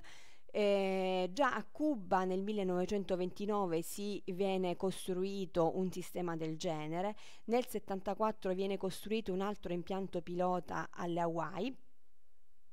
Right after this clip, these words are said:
nell'ottantuno anche nell'isola giapponese di Nauru entra in funzione un impianto del genere.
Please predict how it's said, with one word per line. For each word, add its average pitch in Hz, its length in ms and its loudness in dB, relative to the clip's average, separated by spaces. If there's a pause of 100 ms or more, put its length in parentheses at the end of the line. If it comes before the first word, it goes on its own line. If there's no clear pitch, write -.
(300)
nell'ottantuno 220 1040 4
anche 208 320 0
nell'isola 185 580 -2
giapponese 185 600 -2
di 302 140 0
Nauru 180 500 0
entra 185 380 -2
in 214 80 -4
funzione 190 720 0 (540)
un 185 460 4 (100)
impianto 160 840 -2
del 156 300 -4
genere. 151 580 -4